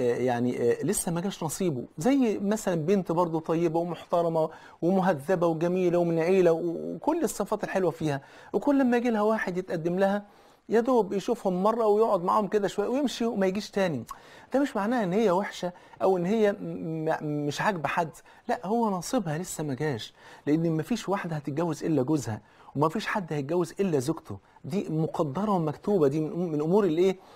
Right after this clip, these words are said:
اللي، اللي خلاص انتهت، كتب الله مقادير الخلائق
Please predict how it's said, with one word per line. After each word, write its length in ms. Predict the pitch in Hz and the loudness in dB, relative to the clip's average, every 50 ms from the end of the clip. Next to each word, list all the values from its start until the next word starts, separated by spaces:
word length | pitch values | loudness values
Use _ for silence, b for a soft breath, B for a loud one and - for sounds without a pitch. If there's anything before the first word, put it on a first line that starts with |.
| B B B B B B | B B B B B B
اللي، 260 | - 131 139 143 139 139 | 0 2 2 4 4 4
اللي 140 | 135 135 | 4 2
خلاص 340 | - - 135 160 208 202 - | 2 0 0 0 0 0 -2
انتهت، 400 | 160 139 - 196 190 156 139 - | -4 -4 -2 -2 -2 -4 -4 -6
كتب 280 | - - 196 - 156 139 | -6 -6 -2 -2 0 0
الله 200 | 139 170 175 165 | 0 0 0 -2
مقادير 600 | 151 143 135 - - 135 131 135 196 220 196 180 | 0 -2 -2 2 2 0 2 0 0 0 0 0
الخلائق 580 | 147 - - 139 135 165 180 175 165 151 - | -2 -2 -4 -2 0 0 0 0 -2 -4 -8